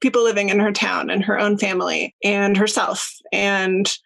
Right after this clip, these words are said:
the, the picture on the front is her and her cat. Um, <laughs> and she has an incredible eye, but she also, when, when you think about a woman, not a wealthy woman, having a camera around eighteen ninety-nine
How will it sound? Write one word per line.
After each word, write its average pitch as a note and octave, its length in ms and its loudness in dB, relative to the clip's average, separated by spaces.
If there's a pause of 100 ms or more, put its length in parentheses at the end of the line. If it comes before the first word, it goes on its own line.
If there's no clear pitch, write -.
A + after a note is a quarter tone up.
(180)
the, A3 120 2
the G3+ 160 -2
picture A#3+ 300 0
on G3+ 140 0
the G3+ 80 -2
front G#3 340 -2
is G#3+ 160 0
her G#3 200 2
and G#3 140 0
her G#3 140 0
cat. - 480 -4 (640)
Um, A3 420 0 (460)
<laughs> - 460 -12
and A3+ 520 0 (240)
she C#4 180 2
has C4 220 0
an C4 80 4
incredible A3 480 0
eye, G#3 420 0 (800)
but - 180 -2
she A3 220 2
also, B3 500 2
when, A3+ 260 2
when B3 180 4
you B3 100 4
think C4 240 0
about G#3 400 0 (400)
a G#3+ 100 2
woman, G#3+ 720 2 (340)
not A#3 300 4
a A#3+ 60 2
wealthy G#3 340 2
woman, F3+ 420 0
having A#3 380 0
a G3+ 80 0
camera G3+ 540 -2
around G#3 380 0
eighteen G#3 300 0
ninety-nine G3 720 0